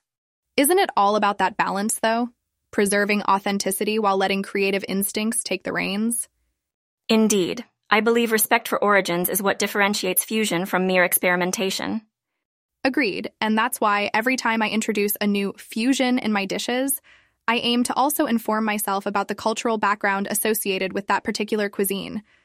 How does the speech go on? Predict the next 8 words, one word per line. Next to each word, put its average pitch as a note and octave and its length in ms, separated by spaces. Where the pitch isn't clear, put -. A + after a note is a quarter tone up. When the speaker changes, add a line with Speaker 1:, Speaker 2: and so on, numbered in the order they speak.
Speaker 1:
It C4 140
sort F4+ 160
of D4 80
humbles F3+ 380
you, E3 100
doesn't G3 260
it? A2 220
Speaker 2:
Absolutely. G3 880